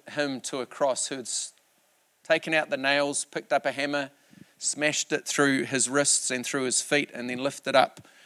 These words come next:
the piece of wood that he was hanging on and slammed it into the ground, who had whipped him, who had beaten him until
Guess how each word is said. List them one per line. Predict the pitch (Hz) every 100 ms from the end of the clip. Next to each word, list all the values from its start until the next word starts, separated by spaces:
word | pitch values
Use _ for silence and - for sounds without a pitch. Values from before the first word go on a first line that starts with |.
| - -
the | 113
piece | - 139 147
of |
wood | 139 131
that | 131
he | 120
was | 113
hanging | 139 139 131
on | 120
and | 113
slammed | - 131 135 123
it | 117
into | 120 -
the | 113
ground, | 113 123 110 107 101 _ _ _ _ _ _ _ _ _ _ _ _ _ _ _ _ -
who |
had | 147
whipped | 135 160 - 156
him, | 147
who | 143 139
had | 120
beaten | 143 147 139 120
him | 123 120 110 107 _ _ _ _ _ _ _ _ _ _ _ _ _
until | - 120 - 143 131 120